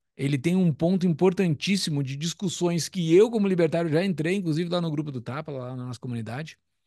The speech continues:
sobre, ah, pessoas, porque lá no, lá na comunidade do Tapa não tem só libertários, tem pessoas de outras vertentes também, ah, que acusam que a,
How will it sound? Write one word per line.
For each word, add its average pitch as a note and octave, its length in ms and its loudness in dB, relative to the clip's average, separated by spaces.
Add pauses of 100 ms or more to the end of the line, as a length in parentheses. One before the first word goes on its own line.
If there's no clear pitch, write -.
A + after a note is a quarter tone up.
(320)
sobre, D#3+ 600 0 (680)
ah, C#3+ 400 2 (280)
pessoas, F3 480 6
porque - 220 0
lá B2+ 180 2
no, C3+ 360 2
lá B2 180 0
na C3+ 80 4
comunidade A#2 260 2
do D3 80 0
Tapa E3 320 2
não E3+ 200 4
tem C3+ 180 2
só D#3 120 4
libertários, E3 640 2
tem A2+ 120 -4
pessoas C3+ 320 -2
de G3 160 -2
outras E3 260 0
vertentes D#3 420 -2
também, B2+ 260 -4 (540)
ah, D#3+ 260 4
que F#3+ 440 -2 (160)
acusam F#3+ 580 2
que F#3+ 260 -2
a, F3 220 -2